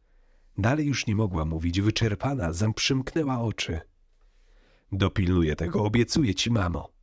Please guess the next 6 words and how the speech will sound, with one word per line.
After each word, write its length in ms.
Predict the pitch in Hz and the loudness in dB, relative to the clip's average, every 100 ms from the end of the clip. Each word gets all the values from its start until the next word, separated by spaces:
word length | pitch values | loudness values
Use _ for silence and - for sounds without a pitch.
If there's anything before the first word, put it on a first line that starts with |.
| _ - | _ -10
obiecałam 600 | - 98 82 110 92 87 | -4 -2 0 0 0 0
z 100 | 85 | 0
mocą. 500 | 95 82 - 85 82 - _ _ _ _ _ _ _ _ | -2 -4 -8 -10 -10 -14 _ _ _ _ _ _ _ _
Anna 340 | 117 180 185 | 0 2 2
uniosła 500 | 180 139 160 - 110 | 2 2 0 0 -2
rękę 460 | 87 113 104 104 101 | 0 -2 -2 -4 -4